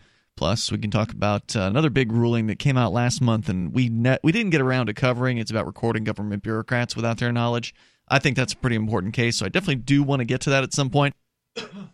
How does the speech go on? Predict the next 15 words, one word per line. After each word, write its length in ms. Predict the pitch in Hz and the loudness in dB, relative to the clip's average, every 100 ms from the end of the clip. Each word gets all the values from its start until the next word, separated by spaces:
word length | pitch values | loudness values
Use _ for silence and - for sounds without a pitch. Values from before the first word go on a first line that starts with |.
| _ _ _ - | _ _ _ 4
But 280 | 190 196 - _ _ _ _ _ _ _ _ - | 4 4 -2 _ _ _ _ _ _ _ _ -2
we 100 | 135 | -2
still 300 | - 285 247 | 2 2 4
are 140 | 165 | 0
talking 380 | - 170 175 147 | 0 0 0 -2
about 380 | 120 120 120 - - _ - | 2 2 2 -4 -20 _ -2
this 200 | 135 - - | 0 0 -4
red 400 | 117 180 175 - | 4 4 4 -2
tide 420 | - 151 135 120 - | 2 2 2 0 0
issue. 320 | 120 - 90 | -2 -2 -2
Mark, 260 | 135 160 | -2 0
you 80 | 214 | -2
brought 300 | 247 233 202 | 2 2 2
this 240 | 180 165 151 | 0 2 2
up. 220 | 143 | 2